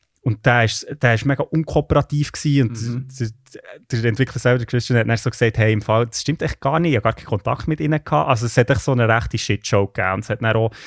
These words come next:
Speaker 1: recht Protest gegeben für die Community, die hat gesagt, hey, im Fall, also das lassen wir uns nicht bieten, wir machen unsere, also wir protestieren
Speaker 2: Mhm.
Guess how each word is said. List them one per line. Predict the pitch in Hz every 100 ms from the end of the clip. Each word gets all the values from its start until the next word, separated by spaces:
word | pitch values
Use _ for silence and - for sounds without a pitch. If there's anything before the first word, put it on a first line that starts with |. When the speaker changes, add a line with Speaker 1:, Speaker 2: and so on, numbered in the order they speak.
| - - -
Speaker 1:
recht | 117 120
Protest | - 120 139 147 -
gegeben | 143 131
für |
die | 120
Community, | 120 123 151 151 143 135
die | 123
hat | 107
gesagt, | - 117 -
hey, | 113 110
im | 107
Fall, | 113 110 113 120
also | 117 -
das | -
lassen | 107
wir | 107
uns | 120
nicht | 135 135 123
bieten, | 127 123 - 120 117
wir | 110 107
machen | 101 - 110 117
unsere, | - - 110 107 - -
also | 110 113
wir | 113 110
protestieren | - 101 113 - 127 135 170 180 196 _ _
Speaker 2:
Mhm. | 123 104 120